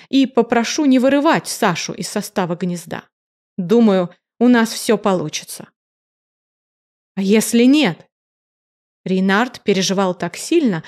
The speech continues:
что мне захотелось его обнять и утешить, но сдержалась.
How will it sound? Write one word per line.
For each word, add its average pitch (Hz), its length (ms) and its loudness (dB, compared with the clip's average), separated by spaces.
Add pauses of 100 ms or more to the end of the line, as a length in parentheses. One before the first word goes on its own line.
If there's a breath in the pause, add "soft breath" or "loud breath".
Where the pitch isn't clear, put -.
(160 loud breath)
что - 220 -4
мне 262 180 2
захотелось 233 680 -2
его 208 200 0
обнять 240 520 0
и 254 80 -2
утешить, 247 720 -2 (320 loud breath)
но 220 180 4
сдержалась. 185 800 -4